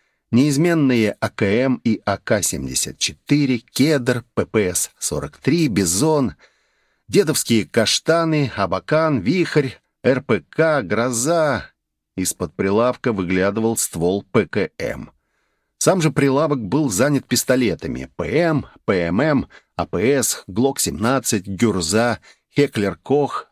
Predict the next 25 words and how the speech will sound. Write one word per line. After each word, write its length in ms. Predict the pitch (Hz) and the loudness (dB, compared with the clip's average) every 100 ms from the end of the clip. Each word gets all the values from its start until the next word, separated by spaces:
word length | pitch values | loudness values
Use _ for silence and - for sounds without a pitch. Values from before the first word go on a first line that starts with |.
| - | -2
Р 240 | 123 110 | 0 0
семь, 400 | - - 117 107 - | -2 0 0 0 0
М 200 | 110 95 | -2 0
тринадцать 760 | 104 104 104 92 - 90 78 - - _ _ | 0 0 2 0 -2 -4 -6 -12 -20 _ _
и 120 | 107 107 | 0 2
даже 360 | 123 151 139 | 4 2 0
Г 300 | 113 95 139 | 0 0 0
Ш 300 | 113 - 127 | 0 0 0
восемнадцать, 920 | 98 90 98 107 123 - - - - - - _ - | 0 -2 -2 -2 -2 -4 -4 -6 -8 -10 -20 _ -2
а 120 | 107 | 2
также 280 | 151 131 127 | 2 2 0
всевозможными 800 | - 120 120 110 107 85 85 | 0 2 2 2 0 0 -4
патронами 760 | 78 98 - 147 202 190 175 175 | -2 -4 -2 0 0 0 -2 -2
в 120 | - | -2
коробках 720 | 143 139 139 190 156 151 - | -2 0 0 -2 -2 -4 -4
и 40 | - | -6
поштучно, 800 | 76 - - 185 165 - 143 127 - _ _ | -6 -4 -2 0 0 0 0 -2 -10 _ _
баночками 680 | - 160 156 120 - 101 92 | 0 2 2 0 0 0 2
со 200 | - 80 | 0 -2
смазкой, 580 | - 120 156 139 - 113 | -2 0 2 0 0 0
инструментом, 1000 | 175 208 - 185 165 135 160 139 - 117 | 0 -2 0 0 2 2 2 0 2 2
магазинами, 880 | 139 175 170 175 120 160 147 123 113 | 2 2 0 0 2 2 2 2 2
оптическими 720 | 107 - 165 160 147 - 151 | 0 -2 -2 -2 -2 0 0
прицелами, 760 | 143 160 - - 131 123 107 | 2 0 0 0 2 2 2
ножами 720 | 110 151 120 101 139 131 117 | 2 2 2 2 2 2 0